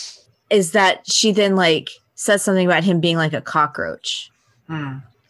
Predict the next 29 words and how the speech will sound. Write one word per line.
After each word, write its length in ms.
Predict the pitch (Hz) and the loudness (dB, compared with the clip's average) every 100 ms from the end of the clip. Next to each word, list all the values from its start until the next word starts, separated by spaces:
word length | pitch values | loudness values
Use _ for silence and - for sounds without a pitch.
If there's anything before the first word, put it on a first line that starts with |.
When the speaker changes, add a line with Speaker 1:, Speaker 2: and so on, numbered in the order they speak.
| - | -2
Speaker 1:
And, 160 | 190 | 0
and 240 | 180 190 196 | 2 2 2
it 180 | 190 202 | 0 0
looks 540 | 190 208 269 262 - | 2 4 2 0 0
like 200 | 190 180 | 0 2
that 280 | 180 170 - - _ _ - | 2 2 0 -6 _ _ -6
is, 260 | 196 165 165 | -2 -2 0
is 160 | 190 175 | 0 2
a 40 | |
little 280 | 175 175 165 | 2 2 2
wounding. 640 | 143 151 147 143 - - - _ _ _ | 0 0 0 -4 -6 -10 -14 _ _ _
Speaker 2:
Mm-hmm. 380 | 165 156 156 139 - _ _ _ | -10 -6 -6 -8 -12 _ _ _
Speaker 1:
But 420 | 226 202 185 - - | 0 2 2 0 -4
something 920 | - - 240 233 226 240 220 208 196 | -2 0 0 0 2 2 2 0 0
that, 420 | 185 180 170 - | 2 4 2 2
like, 160 | 190 185 | 0 2
the 80 | |
visual 480 | 180 214 240 240 196 | 0 2 2 4 2
cue 260 | 190 - 185 | 0 0 2
that 140 | 180 | 2
happens 680 | - 165 180 180 170 151 160 | -2 0 0 0 -2 -2 -6
is 220 | - 170 | -4 -4
then 520 | 160 180 180 175 - 160 | -2 0 2 0 -4 -4
when 440 | 175 175 165 151 | 0 0 0 -2
the 120 | - | -4
Park 400 | 165 185 185 175 | -4 0 0 0
family 320 | - 190 175 | -2 -2 0
comes 300 | 165 165 151 | -4 -6 -8
home, 520 | 151 165 170 160 147 | -6 -2 0 0 -2